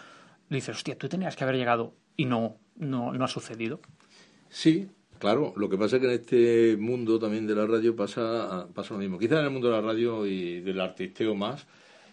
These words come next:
Speaker 2: y, o tienes que tener padrinos por ahí que te recomienden y que te lleven y que te traigan, pero, mm, efectivamente aquí ha habido artistas que han valido mucho. Tú mismo eres un exponente, un hombre que conoce la música, que conoce los artistas,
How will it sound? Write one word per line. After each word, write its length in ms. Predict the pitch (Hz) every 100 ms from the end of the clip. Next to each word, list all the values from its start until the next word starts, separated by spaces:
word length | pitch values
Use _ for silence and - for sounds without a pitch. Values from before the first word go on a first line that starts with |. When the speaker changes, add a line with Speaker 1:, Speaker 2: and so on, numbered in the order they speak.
| _
Speaker 2:
y, 260 | 120 113 110
o 60 | 107
tienes 220 | 117 117
que 100 | 123
tener 180 | 107 107
padrinos 360 | 101 107 110 98
por 160 | 95
ahí 260 | 98 113 107
que 120 | 98
te 120 | 98
recomienden 680 | 95 92 90 113 110 104 98
y 40 |
que 100 | 95
te 80 | 87
lleven 300 | 95 107 101
y 60 | 92
que 80 | 90
te 100 | 87
traigan, 300 | 101 98 90
pero, 420 | 95 90 95 95
mm, 220 | 92 95
efectivamente 540 | - - 104 98 101 92
aquí 140 | -
ha 20 |
habido 200 | 95 104
artistas 360 | 98 95 98 -
que 80 | 104
han 80 |
valido 180 | 98 98
mucho. 280 | 101 110 104
Tú 100 | -
mismo 260 | 98 101 113
eres 100 | 110
un 120 | 107
exponente, 440 | 98 92 101 107 98
un 160 | 92
hombre 180 | 98 101
que 100 | 104
conoce 260 | 98 101 104
la 100 | 107
música, 440 | 104 104 110 101
que 80 | 87
conoce 240 | 87 95 110
los 120 | 110
artistas, 440 | 98 110 104 98